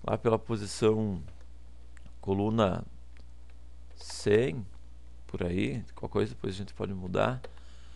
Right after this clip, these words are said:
Ah, linha cem também.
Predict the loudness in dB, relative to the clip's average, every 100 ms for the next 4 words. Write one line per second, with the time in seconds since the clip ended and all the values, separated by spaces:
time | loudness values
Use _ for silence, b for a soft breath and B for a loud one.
0 | B B -2 4 8 8 8 4 2 2
1 | 4 4 6 4 2 0 -6 -10 -12 -12
2 | -12 -12 -10 -8 -6 -8 -6 -8 -8 -6
3 | 4 6 6 2 -2 4 4 4 -2